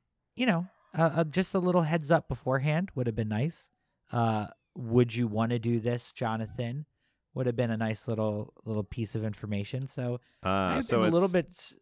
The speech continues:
Speaker 2: it's not like you really had an opportunity. It was more like you got voluntold.
Speaker 1: Yeah.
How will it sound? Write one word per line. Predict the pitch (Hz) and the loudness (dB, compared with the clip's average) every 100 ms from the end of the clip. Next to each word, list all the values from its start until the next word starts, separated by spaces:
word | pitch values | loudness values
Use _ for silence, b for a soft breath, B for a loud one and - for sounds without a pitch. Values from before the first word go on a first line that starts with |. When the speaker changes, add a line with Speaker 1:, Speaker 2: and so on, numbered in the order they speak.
| _ _ _ _ - | _ _ _ _ -8
Speaker 2:
it's | 117 | 0
not | 147 143 | 4 4
like | 123 123 | 4 2
you | 117 | 2
really | 117 107 | 4 4
had | 117 | 2
an | 101 | 2
opportunity. | 92 98 - 131 104 92 82 | -2 -4 -4 -4 -2 -2 -2
It | 95 | -2
was | 90 | -2
more | 104 104 | -2 0
like | 92 95 | 0 -2
you | 92 | -2
got | 95 85 85 | 0 0 2
voluntold. | 101 98 90 90 95 82 80 80 95 _ _ _ _ - | 2 4 2 0 0 0 -4 -10 -16 _ _ _ _ 0
Speaker 1:
Yeah. | 160 123 98 | 4 4 2